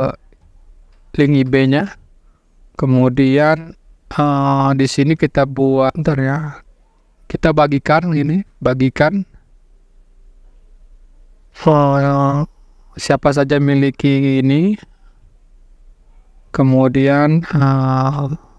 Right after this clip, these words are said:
selesai. Ya, kita tinggal salin link aja.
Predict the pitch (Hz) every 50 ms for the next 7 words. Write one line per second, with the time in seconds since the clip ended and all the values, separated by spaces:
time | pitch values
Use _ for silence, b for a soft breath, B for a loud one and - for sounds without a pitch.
0 | b b b b b b b b b _ - _ _ - - 139 139 143 135 -
1 | 156 151 156 165 185 214 233 240 - _ _ _ _ _ _ - _ _ _ -
2 | _ _ _ - 131 135 139 139 - - 147 - 196 196 - 180 170 160 160 156
3 | 156 156 - - 165 156 156 156 151 156 151 151 143 147 143 160 156 151 135 135
4 | 139 -